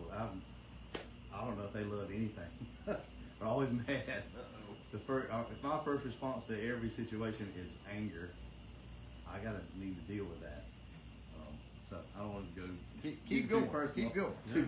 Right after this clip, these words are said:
Speaker 1: personal there, but,
Speaker 3: All right, good.
Speaker 1: um,
Speaker 2: I wanna
Speaker 1: yeah,
Speaker 2: go.
Speaker 1: well, n-, know, know by our fruits. Are we, do we show fruits?
Speaker 2: What, what
Speaker 1: What
Speaker 2: are
Speaker 1: did
Speaker 2: the
Speaker 1: Jesus
Speaker 2: fruits?
Speaker 1: do to that fig tree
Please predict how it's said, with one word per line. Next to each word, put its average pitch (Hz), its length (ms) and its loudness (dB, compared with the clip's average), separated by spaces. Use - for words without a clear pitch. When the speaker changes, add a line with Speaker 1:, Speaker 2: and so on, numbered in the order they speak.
Speaker 1:
personal 131 400 4
there, 101 340 0
but, 104 180 -2
Speaker 3:
All 117 80 -2
right, 95 180 -4
good. 147 220 -4
Speaker 1:
um, 87 240 -2
Speaker 2:
I 110 100 -2
wanna 113 160 2
Speaker 1:
yeah, 135 160 10
Speaker 2:
go. 131 140 4
Speaker 1:
well, 156 80 4
n-, - 580 -6
know, 135 240 2
know 117 300 4
by 104 80 0
our 95 140 -2
fruits. - 460 0
Are 123 300 8
we, 123 400 4
do 113 100 2
we 110 80 6
show 107 220 2
fruits? 98 400 -2
Speaker 2:
What, 131 300 0
what 127 140 6
Speaker 1:
What 143 80 10
Speaker 2:
are 135 40 10
Speaker 1:
did 120 40 4
Speaker 2:
the 113 40 2
Speaker 1:
Jesus 131 300 8
Speaker 2:
fruits? 123 160 2
Speaker 1:
do 113 60 4
to 107 60 2
that 92 160 0
fig 117 200 2
tree 95 220 0